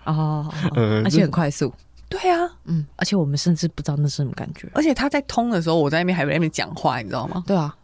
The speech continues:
Speaker 2: 我也是。
Speaker 3: 他们都，哇。
Speaker 2: 他就可以沟通，跟灵魂沟通。
Speaker 3: 而且还要转换讯息。
Speaker 2: 嗯。嗯。
Speaker 3: 啊？
Speaker 1: 就其实那个就很像是，哎，我们是一个收音机嘛，那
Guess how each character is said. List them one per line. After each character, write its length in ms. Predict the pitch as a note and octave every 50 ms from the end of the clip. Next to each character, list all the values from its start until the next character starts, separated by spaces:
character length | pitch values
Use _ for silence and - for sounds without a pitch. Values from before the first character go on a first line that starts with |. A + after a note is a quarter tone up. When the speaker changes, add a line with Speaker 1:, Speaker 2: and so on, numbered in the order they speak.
| - -
Speaker 2:
我 100 | D#3 D#3+
也 60 | C#3+
是。 280 | C#3+ - - - D#3 E3
Speaker 3:
他 120 | - C#4 D#4+
们 140 | D#4 C4+ A#3+
都， 180 | B3+ B3+ B3 - - - -
哇。 120 | A#3 A#3+
Speaker 2:
他 60 | F#3+
就 100 | F3+ G#3+
可 100 | G#3 -
以 60 | F3 D3+
沟 180 | - C#3 C3
通， 220 | C3 - C#3 C3+ D3+ D3+ -
跟 360 | - F3 F3 E3 D#3+ D#3 D#3 - _ - - - - -
灵 260 | - C3 C#3+ C#3 D3
魂 220 | C3+ D3 C3+ C3
沟 240 | - - A2 - -
通。 180 | - - - - - - - -
Speaker 3:
而 100 | - C4
且 100 | - B3
还 120 | G3 F#3
要 100 | G3 A3 G#3+
转 280 | - - C#3+ B2 C3
换 320 | C#3 - G3 F#3+ E3 C3+ - F#3 - - D#3+ D#3
讯 280 | C#3 - - G#3 E3+ D3
息。 300 | - - - - E3 F3+ - -
Speaker 2:
嗯。 120 | - D#3+
嗯。 180 | D#3 D3 C#3+ C#3+ - - - - - G#3+
Speaker 3:
啊？ 100 | B3 B3+ -
Speaker 1:
就 120 | - D4+
其 120 | D4 - G#3
实 60 | E3
那 140 | D#3 E3+ E3
个 100 | D3+ C#3
就 160 | C3+ D3+ C#3+
很 220 | A2+ A2+ G2+ G2
像 260 | G2+ - C3 B2 A#2
是， 180 | A#2+ - B2 - -
哎， 120 | - C#3+ D3 - - - -
我 80 | - A2+
们 160 | G#2 G#2+ G#2+ A#2
是 180 | - D3 C#3
一 80 | B2+ A#2+
个 200 | - - A2+ G#2
收 200 | - - A2 G#2+
音 220 | G#2 G#2 G#2+ G#2+ G#2
机 260 | - - G2+ G2 G2
嘛， 220 | F#2+ F2+ G2+ F2 F2+
那 220 | G2+ G2+ G2 G2